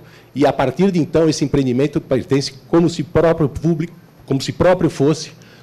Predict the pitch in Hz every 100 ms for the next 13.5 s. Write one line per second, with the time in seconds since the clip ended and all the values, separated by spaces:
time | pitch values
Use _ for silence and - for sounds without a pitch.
0 | - 131 175 - - - - 139 147 131
1 | 127 120 120 113 110 117 117 127 151 180
2 | - - - 107 - 147 117 143 147 139
3 | 143 117 123 127 131 120 - - 117 117
4 | 123 113 120 123 123 - - - - -
5 | - 110 143 - - - 143 156 151 147
6 | 170 180 151 123 170 175 120 113 113 107
7 | - - 147 135 131 160 175 - - -
8 | 196 - - - - - 143 190 196 -
9 | 165 185 170 165 156 127 151 185 - 170
10 | 190 190 - - - 139 190 196 180 165
11 | 135 175 180 147 190 165 175 220 220 180
12 | 165 147 - 123 - 185 123 - - -
13 | 170 190 233 220